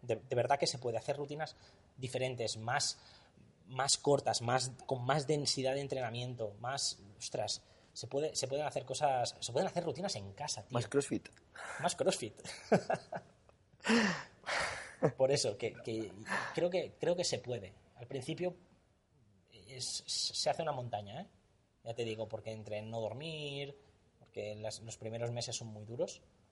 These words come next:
Speaker 1: de dormir tres horas al día, levantarte y decir, "No sé cómo coño lo estoy haciendo esto", y son, son muy duras las, las primeras semanas. Y es, es normal que, eso, que al principio se haga todo muy cuesta arriba,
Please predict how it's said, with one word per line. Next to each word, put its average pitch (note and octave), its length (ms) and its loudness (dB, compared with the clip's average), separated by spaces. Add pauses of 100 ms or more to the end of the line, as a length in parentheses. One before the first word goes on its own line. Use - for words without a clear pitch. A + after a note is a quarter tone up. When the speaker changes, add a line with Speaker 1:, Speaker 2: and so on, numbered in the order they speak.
(180)
Speaker 1:
de G2+ 100 -14
dormir G#2 300 -2
tres A2 180 -4
horas - 220 -2
al G2+ 100 -4
día, B2+ 260 -6 (300)
levantarte G#2+ 480 0
y G#2+ 40 0
decir, G2+ 220 -6
"No G#2+ 80 -8
sé A2 120 -6
cómo G#2 160 -8
coño G#2+ 160 -8
lo G2+ 80 -10
estoy G#2+ 160 -8
haciendo G#2+ 280 -8
esto", B2+ 240 -10 (800)
y A2 720 -4
son, - 180 -4
son B2 140 -6
muy A2+ 100 -2
duras G#2 340 -8 (120)
las, G2+ 220 -6
las G#2+ 160 -10
primeras G#2+ 300 -6
semanas. G2+ 380 -10 (640)
Y B2 80 -16 (520)
es, - 280 0
es B2+ 140 -2
normal B2+ 320 2
que, A2+ 360 -4 (760)
eso, A#2 240 -10 (180)
que G#2+ 100 -10 (200)
al G#2 120 -14
principio A#2+ 540 -4
se B2 100 -2
haga A#2 140 2
todo A#2 160 -2
muy A#2+ 260 -4
cuesta B2 320 -4
arriba, A#2+ 380 0